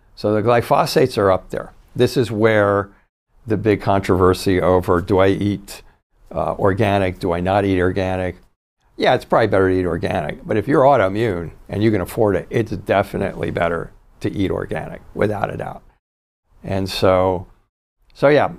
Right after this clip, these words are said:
so if you have autoimmune thyroid disease, uh, glyphosates are definitely a trigger. They're definitely a factor, uh, 'cause you're exposing yourself to 'em every day. And you can't afford t-, to, uh, maybe go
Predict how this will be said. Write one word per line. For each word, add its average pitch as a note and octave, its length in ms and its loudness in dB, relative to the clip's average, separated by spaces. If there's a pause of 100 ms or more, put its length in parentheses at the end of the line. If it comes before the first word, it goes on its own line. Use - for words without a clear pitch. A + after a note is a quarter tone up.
so A2+ 260 2
if G#2+ 120 0
you B2+ 120 4
have A#2+ 340 0
autoimmune G#2 340 0
thyroid F#2+ 300 2
disease, F#2 600 -4 (520)
uh, F#2 320 -2
glyphosates A2 760 0
are F#2+ 100 2
definitely G2 540 2
a F#2 40 0
trigger. F2+ 440 0
They're F#2+ 160 2
definitely F#2+ 440 0
a F#2+ 60 -4
factor, - 640 -6 (500)
uh, F2+ 220 -4
'cause - 140 -10
you're F#2 100 2
exposing G2 460 0
yourself F#2 340 0
to - 80 -2
'em F2 160 -2
every G2+ 320 0
day. F#2+ 420 -2 (420)
And G2+ 200 -6
you G2 120 2
can't A2+ 340 2
afford A2 320 2
t-, - 80 -16 (160)
to, G#2+ 360 0 (140)
uh, G2+ 200 2
maybe G#2+ 280 -2
go G#2 300 0